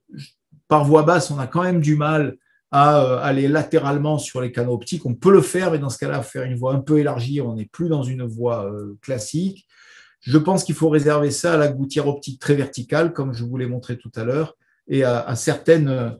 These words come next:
récidives, euh, de, de méningiome avec des expansions supracellaires, des résidus au niveau de la, de la gouttière optique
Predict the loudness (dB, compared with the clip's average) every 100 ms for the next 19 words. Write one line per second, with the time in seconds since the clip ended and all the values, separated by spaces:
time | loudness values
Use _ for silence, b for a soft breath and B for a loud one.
0 | _ 2 4 4 2 2 4 4 4 4
1 | 4 2 -2 -6 -10 -12 -6 0 2 2
2 | 2 0 2 0 2 2 4 4 2 0
3 | 0 0 2 0 0 -4 -6 -8 -6 -2
4 | 0 2 2 2 2 0 0 -2 -4 B
5 | B B 2 4 6 6 6 4 2 0
6 | 0 0 -2 0 -2 -2 -2 -2 -2